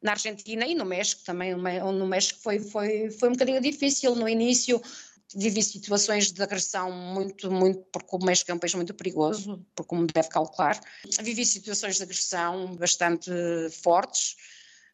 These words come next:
a nível emocional, mas, e físico também, mas, eh, quando compreendi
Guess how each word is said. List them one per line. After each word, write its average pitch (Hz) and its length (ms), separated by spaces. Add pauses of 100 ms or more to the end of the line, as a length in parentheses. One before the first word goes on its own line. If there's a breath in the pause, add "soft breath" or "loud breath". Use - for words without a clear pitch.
a 196 120
nível 196 340 (320)
emocional, 202 800
mas, 202 120
e 233 140
físico 202 520
também, 196 500 (560 loud breath)
mas, 226 680
eh, 220 560
quando 247 220
compreendi 254 680